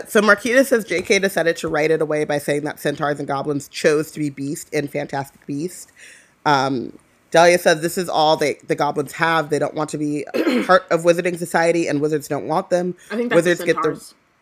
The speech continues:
Speaker 1: Oh, centaurs. Um, this is all they have. They don't want to be part of Wizarding Society, and wizards don't want them. Wizards get the rest of the world, so respect their land. Um, and Marquita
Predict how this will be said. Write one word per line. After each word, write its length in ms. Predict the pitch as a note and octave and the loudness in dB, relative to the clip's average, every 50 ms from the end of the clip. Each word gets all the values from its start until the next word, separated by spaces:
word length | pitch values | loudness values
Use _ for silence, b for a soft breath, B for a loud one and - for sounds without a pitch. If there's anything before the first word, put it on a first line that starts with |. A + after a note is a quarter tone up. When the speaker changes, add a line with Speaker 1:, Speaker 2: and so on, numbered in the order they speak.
| _ _ _ _ _ _ _ - - | _ _ _ _ _ _ _ -2 2
Speaker 1:
Oh, 180 | D#3+ D3+ A#2+ | 2 2 2
centaurs. 680 | - - - D#3 D3 - C3 G2+ F2+ - - - - - _ _ _ _ _ _ _ _ _ _ - - | 0 0 0 0 0 0 -2 -4 -4 -10 -12 -16 -16 -18 _ _ _ _ _ _ _ _ _ _ 0 4
Um, 600 | D#3+ D#3 D3+ D3+ D3 C#3+ C#3 A2 D#2+ C2+ - - _ _ _ - | 6 6 6 6 4 2 0 -2 -4 -8 -12 -16 _ _ _ -6
this 140 | E3+ D#3+ D#3+ | -6 -4 -2
is 100 | F3 E3 | 2 4
all 120 | D#3+ D#3 | 4 4
they 100 | D3 D#3 | 4 2
have. 280 | G#3 G3 F3+ F3+ E3 D#3 | 4 6 6 6 6 6
They 60 | E3 | 4
don't 140 | D#3 D3+ C#3+ | 4 4 2
want 120 | D#3+ D#3 | 0 -2
to 40 | D3+ | 0
be 80 | D#3 D3 | -2 -4
part 240 | - - D#3 D3+ | -2 0 0 2
of 80 | D3+ D3 | 2 2
Wizarding 400 | D3+ D3 C#3 D3+ D#3 D3 C#3+ - | 0 -2 -2 2 0 0 0 0
Society, 540 | - C#3+ - F#3 E3 E3+ E3+ E3+ E3 E3 G2+ | -8 -4 0 4 6 6 6 4 2 0 0
and 120 | D#3 D3+ | -2 -2
wizards 280 | C#3+ D3 D3 C#3+ C#3 - | 0 -2 -2 -4 -4 -4
don't 160 | D3 - - | -6 -6 -4
want 180 | D3 D3 - - | -6 -6 -4 -2
them. 160 | D#3 D3 C#3+ | -2 -2 -2
Wizards 300 | D3 - - D3 C#3+ - | -4 -2 -2 -2 -4 -4
get 240 | - - D3+ C#3+ - | -4 -4 -4 -4 -2
the 80 | - D3 | -4 -2
rest 240 | D3 D3 D3 - | -2 -2 -4 -4
of 100 | - C#3+ | -6 -4
the 60 | C#3+ C#3+ | -4 -4
world, 260 | C#3 D3 D3 D3 C#3+ | -2 0 -2 -2 -2
so 120 | - D3+ | -4 -6
respect 400 | C3+ C#3 - - C#3+ C3+ - - | -6 -6 -4 -4 -6 -6 -4 -6
their 120 | - C3+ C3+ | -8 -6 -6
land. 460 | C3 C3 B2+ B2+ G#2+ A#2+ C#3 C#3+ C#3+ b b b b b b b b b _ - | -6 -6 -6 -6 -6 -8 -10 -10 -12 b b b b b b b b b _ 0
Um, 260 | C#3+ C#3 C#3 C#3 - | 0 2 2 0 0
and 140 | - D3 C#3+ | 0 0 0
Marquita 640 | C#3+ C#3+ - - D#3+ D#3 D3+ C#3+ C#3+ C#3 C#3 - | 0 -2 -2 0 2 2 2 2 2 0 -2 -4